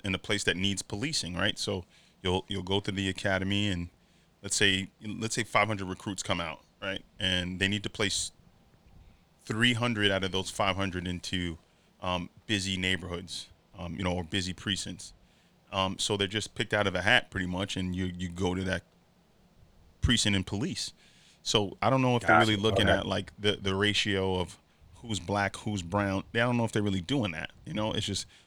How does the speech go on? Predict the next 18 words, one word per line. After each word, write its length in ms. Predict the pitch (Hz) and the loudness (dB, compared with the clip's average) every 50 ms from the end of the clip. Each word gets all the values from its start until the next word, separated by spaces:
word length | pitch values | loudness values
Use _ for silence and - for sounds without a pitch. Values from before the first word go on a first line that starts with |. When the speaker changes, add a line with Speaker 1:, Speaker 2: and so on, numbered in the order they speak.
| _ - 101 | _ -10 -4
Speaker 1:
we 80 | 104 | 0
need 240 | 98 104 113 117 107 | 4 4 4 4 4
manpower. 420 | 107 101 104 101 - - 104 101 | 2 2 2 2 2 2 0 0
We're 140 | 95 95 95 | 2 0 -2
gonna 180 | 90 95 98 95 | -2 -2 -4 -4
put 200 | - - 110 - | -4 -6 -6 -6
the 60 | 95 | -4
bodies 360 | 82 95 95 98 98 95 87 | -4 -2 -2 -2 -2 -2 -4
where 100 | 95 90 | -4 -4
we 80 | 87 90 | -2 -2
need 200 | 92 95 95 90 | -2 -2 -2 -2
to 40 | 87 | -2
have 180 | 90 95 92 | -4 -4 -4
the 60 | 87 | -6
bodies. 480 | 90 95 - - - - - - - - - - - - - - - - _ _ _ _ _ - - - - - - - | -6 -6 -6 -4 -6 -6 -8 -10 -14 -16 -16 -20 -20 -20 -20 -20 -20 -20 _ _ _ _ _ -20 -20 -20 -20 -4 4 8
Speaker 2:
But 120 | 127 120 | 10 10
isn't 220 | 135 135 170 156 | 10 10 10 10
that, 280 | 151 151 135 127 120 - | 10 10 8 8 4 0